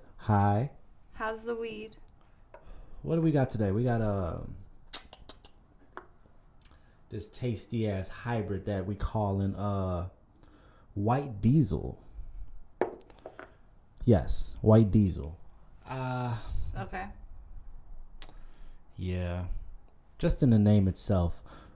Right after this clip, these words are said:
Speaker 1: It's weird because I don't even feel like getting into what it was probably crossbred with.
Speaker 2: Why?
Speaker 1: Why should I?
Speaker 2: Why should you not?
Speaker 1: No, I mean, the name says itself is White Diesel.
Speaker 2: So is it White Widow or White Gorilla?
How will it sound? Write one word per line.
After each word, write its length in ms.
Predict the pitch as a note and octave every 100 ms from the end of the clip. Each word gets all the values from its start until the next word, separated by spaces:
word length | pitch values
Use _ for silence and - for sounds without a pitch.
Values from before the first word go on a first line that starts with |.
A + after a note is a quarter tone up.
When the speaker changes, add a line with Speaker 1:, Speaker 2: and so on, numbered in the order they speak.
| -
Speaker 1:
It's 180 | C3
weird 300 | A#2 C#3 C3
because 320 | G#2 G#2 A2 G#2
I 80 |
don't 160 | A2 A#2
even 100 | A2
feel 200 | G2 A#2+
like 180 | G#2 F#2
getting 220 | G#2 G2+
into 200 | G#2 -
what 160 | G#2 F#2+
it 60 |
was 100 | F2+
probably 340 | - A2 F#2+ F2+
crossbred 640 | - G#2 G2 G2 G2+ G#2+
with. 260 | A2 A#2+ B2+ - - - - - - - - - - - - -
Speaker 2:
Why? 220 | G3 F#3+ - - - - - - - -
Speaker 1:
Why 100 | G#2
should 160 | - G#2+
I? 160 | B2 D3+ -
Speaker 2:
Why 180 | F#3
should 240 | G3 G3 F3
you 60 | F3
not? 260 | F#3 F3+ - - -
Speaker 1:
No, 120 | A3+
I 80 | C#3
mean, 240 | C#3+ B2 - - - - - - - - - -
the 100 | D#2+
name 200 | C#3 C3
says 220 | B2 F#2+
itself 320 | E2+ F#2+ D#2+
is 80 | E2
White 260 | F2+ F2+ E2
Diesel. 320 | E2+ D2+ - - - - - - - - - - - - - - - - - - - - - - - - - - - - - - - - - - -
Speaker 2:
So 180 | - G#3+
is 120 | G#3
it 100 | F#3
White 300 | F#3 G#3+ D#3+
Widow 360 | F#3 A3+ C#4 D#4
or 200 | - G3
White 280 | F#3+ F3 E3+
Gorilla? 540 | F3 F3 D#3+ F2 -